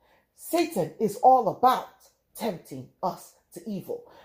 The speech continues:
That is what he does. But then he tempts us to evil in a way that makes us not know that he is tempting us to evil. We think those things are good. We think the way of those things are good, but they are evil.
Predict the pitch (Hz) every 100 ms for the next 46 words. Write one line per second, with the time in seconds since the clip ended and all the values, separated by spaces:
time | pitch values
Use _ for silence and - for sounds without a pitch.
0 | - 175 285 247 160 175 214 160 - 254
1 | 240 120 - _ _ - 175 269 226 190
2 | - _ - 220 320 320 311 285 - 202
3 | 226 247 165 160 165 - _ - 214 196
4 | 254 254 185 196 220 - 214 196 - -
5 | - 202 214 - 208 240 202 156 - -
6 | 175 - 170 - - 190 170 185 165 160
7 | - 196 160 104 - _ _ _ - 202
8 | 208 277 254 247 240 226 208 214 226 233
9 | 196 - - - 170 190 277 247 180 151
10 | 233 320 - - 185 175 - 185 160 156
11 | - 170 - - _ _ _ - 175 175
12 | 156 147 180 160 - -